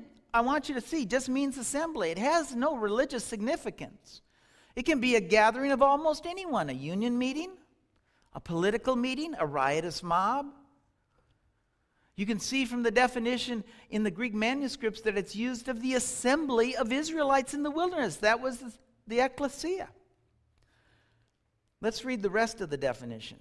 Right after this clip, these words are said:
'cause it goes on. An assembly of Christians gathered for worship in a religious meeting. You see, what it,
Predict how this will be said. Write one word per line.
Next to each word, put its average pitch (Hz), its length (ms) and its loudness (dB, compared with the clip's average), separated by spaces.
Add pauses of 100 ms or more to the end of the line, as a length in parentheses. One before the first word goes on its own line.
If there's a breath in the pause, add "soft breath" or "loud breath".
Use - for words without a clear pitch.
'cause 120 160 -12
it 131 60 -16
goes 139 260 -6
on. 131 280 -8 (1400 soft breath)
An 190 200 0
assembly 269 720 0
of 160 320 -6
Christians 147 800 -6
gathered 214 460 -2
for 202 140 -8
worship 175 560 -6
in 135 160 -8
a 135 60 -8
religious 139 580 -8
meeting. 131 340 -12 (1900 soft breath)
You 175 80 -10
see, 247 180 0
what 233 160 4
it, 208 100 -2